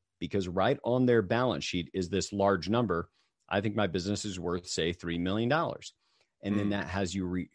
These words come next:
Speaker 1: like, relax, 'cause, like, "Well, I've got three million dollars in the bank growing." And you
Speaker 2: Mm.
Speaker 1: may not. It may be worth that,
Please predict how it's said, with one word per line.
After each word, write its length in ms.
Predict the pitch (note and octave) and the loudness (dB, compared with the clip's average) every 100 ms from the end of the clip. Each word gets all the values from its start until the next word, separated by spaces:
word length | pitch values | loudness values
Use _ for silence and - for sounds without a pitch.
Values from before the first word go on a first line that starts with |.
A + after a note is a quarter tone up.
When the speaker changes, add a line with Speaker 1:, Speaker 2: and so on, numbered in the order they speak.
| - - G#2+ | -18 -8 0
Speaker 1:
like, 260 | F#2+ - | 0 0
relax, 640 | F#2 E2+ F#2 D#3+ B2 - - | -4 -4 0 -2 -2 -8 -10
'cause, 220 | D#2+ E2+ | -8 -6
like, 180 | D#2+ E2+ | -6 -4
"Well, 180 | D2+ | -2
I've 160 | E2 E2 | -2 -2
got 240 | F2+ - | -4 -4
three 220 | - G2 G2+ | -6 -2 0
million 340 | G2+ G2 F2+ | 0 0 0
dollars 420 | G2 B2 G2+ F2 | 2 2 0 0
in 60 | F2+ | -2
the 60 | |
bank 320 | D2 D#2+ D#2+ G#2+ | -2 -4 -4 0
growing." 420 | D3 E3 - - _ _ _ _ _ - | 0 0 -2 -10 _ _ _ _ _ -6
And 140 | F2+ | -2
you 80 | F2 | 0
Speaker 2:
Mm. 20 | |
Speaker 1:
may 140 | F2 E2 | -2 -2
not. 340 | F#2 A#2+ - _ _ _ _ _ - | 0 -2 -4 _ _ _ _ _ -2
It 120 | F#2+ | 2
may 220 | G2 A2 | 4 2
be 160 | B2 C3 | 2 2
worth 320 | C3 C#3+ C#3 | 4 2 2
that, 320 | C#3 D#3 | 0 0